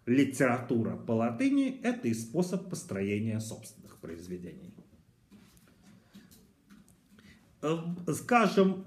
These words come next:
да, можно вспомнить такие замечательные эпизоды. Скажем, один человек похвастался Сократу, что вот мой сын знает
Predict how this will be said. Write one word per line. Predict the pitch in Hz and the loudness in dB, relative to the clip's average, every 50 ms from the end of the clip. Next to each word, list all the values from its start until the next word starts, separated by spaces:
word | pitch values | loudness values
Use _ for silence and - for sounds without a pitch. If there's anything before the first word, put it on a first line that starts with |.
| - - | -10 -6
да, | 147 139 165 170 170 170 - - - - | 0 2 4 4 4 0 -4 -12 -10 -2
можно | - 156 175 208 202 180 170 185 175 | 4 8 8 8 8 8 6 2 0
вспомнить | - - - - 175 160 156 151 143 - | 0 0 4 4 6 6 6 4 2 0
такие | - 165 156 156 - 139 131 127 117 | 0 0 0 2 2 4 4 4 4
замечательные | - 123 123 123 127 120 - 135 104 - - 104 98 101 104 107 107 107 107 | 4 2 2 2 2 0 0 0 0 0 -2 -4 -2 -2 0 0 0 -2 -2
эпизоды. | 107 113 131 120 107 101 87 - - - - - - - - _ _ _ _ _ _ - - - - _ | -2 0 0 0 0 -2 -4 -8 -10 -14 -18 -20 -20 -20 -20 _ _ _ _ _ _ -20 -20 -20 -20 _
Скажем, | - - - - - 135 120 117 113 101 110 110 107 113 113 - - | -18 -16 -2 2 4 6 6 6 4 4 2 2 2 2 0 -2 0
один | 131 143 139 120 117 123 127 117 104 95 - - - - - - _ - - _ _ _ _ - - - - - - | 2 4 4 4 4 2 2 2 2 0 -4 -8 -14 -18 -20 -20 _ -20 -20 _ _ _ _ -20 -20 -20 -20 -16 -6
человек | - - 175 160 170 170 185 220 262 269 269 - - - - - - - - - - - - | 2 4 4 6 6 6 6 6 4 4 2 -2 -10 -16 -18 -20 -20 -20 -20 -20 -20 2 4
похвастался | 196 185 185 - 160 156 180 160 143 - - - 113 107 107 - - - 113 | 6 6 6 6 6 6 6 6 6 2 -4 -6 -8 -8 -8 -8 -6 -6 -6
Сократу, | 113 - 139 131 131 - 180 214 247 254 240 - 247 247 247 247 240 - - - - - _ | -2 -2 -2 -2 0 2 4 4 4 4 2 0 2 2 2 0 -2 -4 -10 -18 -20 -20 _
что | - - - - - 208 185 | -14 -14 -2 4 6 8 8
вот | 165 160 190 226 233 - - - - - - - - - - - | 10 8 8 8 6 4 0 -6 -10 -14 -16 -20 -20 -20 -6 2
мой | 135 151 165 175 170 147 123 104 113 - - - - | 6 8 10 10 10 10 8 6 4 0 -4 -10 -12
сын | - - - - - 214 226 247 262 269 277 262 262 - - - - - - - _ _ - - - - | -10 -10 -6 0 2 4 6 6 6 4 4 2 0 -4 -8 -14 -18 -20 -20 -20 _ _ -20 -20 -6 -2
знает | 123 120 127 156 185 196 208 220 233 233 226 220 220 - - - | -2 2 4 6 6 6 8 8 6 6 6 4 4 0 -2 -8